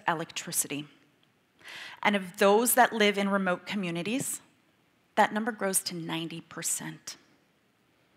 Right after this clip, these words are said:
This is Fernando de Noronha, Brazil. It's where I conducted my research. And it's not unlike our own remote communities in northern Manitoba or elsewhere in the world that rely on imported fuel for energy.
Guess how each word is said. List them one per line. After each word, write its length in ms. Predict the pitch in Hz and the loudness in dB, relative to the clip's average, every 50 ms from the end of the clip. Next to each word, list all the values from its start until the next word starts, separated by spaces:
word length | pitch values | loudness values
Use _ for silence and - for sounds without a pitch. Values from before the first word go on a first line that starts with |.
| _ _ _ _ _ _ _ _ _ _ _ _ _ _ - - - - _ _ _ _ _ - | _ _ _ _ _ _ _ _ _ _ _ _ _ _ -20 -20 -20 -20 _ _ _ _ _ -2
This 140 | 254 247 | 0 0
is 100 | 277 247 | 0 0
Fernando 380 | - - 262 233 214 208 214 214 | 0 2 4 6 6 6 6 2
de 100 | 202 202 | -2 -4
Noronha, 480 | 214 208 202 190 196 196 202 196 196 - | -2 -2 0 0 0 0 -2 -4 -6 -8
Brazil. 400 | 185 170 - - 175 165 170 170 - _ _ _ _ - - _ _ _ _ - - - - | -6 -4 -2 -2 -2 -4 -4 -8 -14 _ _ _ _ -20 -20 _ _ _ _ -20 -20 -16 -10
It's 180 | - - - - | -8 -6 -4 -2
where 140 | 226 220 214 | 0 0 2
I 80 | 214 | 0
conducted 440 | 214 208 214 208 202 190 208 208 196 | 0 -2 0 0 0 0 0 -4 -8
my 120 | 190 175 | -6 -8
research. 600 | 165 165 170 175 170 - 190 175 - - - - - - _ _ _ _ _ - - - - - - - _ _ | -8 -6 -6 -4 -6 -6 -6 -8 -8 -6 -6 -6 -8 -12 _ _ _ _ _ -20 -20 -20 -20 -20 -20 -20 _ _
And 120 | - - 226 | -4 -2 -2
it's 120 | 226 214 | 0 0
not 200 | 247 262 269 277 | 2 2 4 4
unlike 320 | 285 269 247 233 226 226 240 | 4 6 6 6 6 6 6
our 180 | 220 208 - - | 6 6 4 2
own 280 | 214 220 233 240 233 | 0 0 0 0 0
remote 260 | 226 214 202 196 - | 2 4 2 2 2
communities 560 | - - 202 202 202 196 190 185 180 175 - - | -2 -4 -4 -2 -2 -2 -2 -4 -4 -4 -4 -4
in 160 | 170 160 165 | -4 -4 -4
northern 320 | 175 180 196 190 190 185 | -2 -2 -2 -4 -4 -4
Manitoba 720 | 185 180 175 175 170 - - - 185 180 208 202 208 202 - - - - - - - | -4 -4 -4 -4 -6 -6 -6 -6 -2 2 2 2 2 0 -4 -14 -20 -20 -20 -12 -8
or 160 | - 185 - - | -4 -4 0 0
elsewhere 400 | 151 160 - - - - 190 180 | 0 0 0 -4 -6 -6 -6 -6
in 80 | 180 180 | -6 -8
the 80 | 185 185 | -8 -6
world 320 | 190 196 208 208 - - - _ _ _ _ _ _ _ _ _ _ _ _ _ _ - - - _ _ _ _ _ _ _ _ - | -6 -6 -6 -8 -12 -18 -20 _ _ _ _ _ _ _ _ _ _ _ _ _ _ -20 -20 -20 _ _ _ _ _ _ _ _ -2
that 120 | 196 - | -2 0
rely 260 | - 196 196 196 196 | 0 2 2 2 4
on 140 | 196 196 196 | 2 2 0
imported 460 | 190 190 190 - 233 220 220 233 214 | -2 -4 -4 -4 -2 -2 -2 -2 -4
fuel 320 | - - - 202 196 196 190 | -6 -6 -4 -2 -2 -2 -2
for 180 | - - - | -4 -4 -4
energy. 380 | 170 165 156 160 143 151 156 151 | -4 -4 -4 -4 -6 -6 -8 -8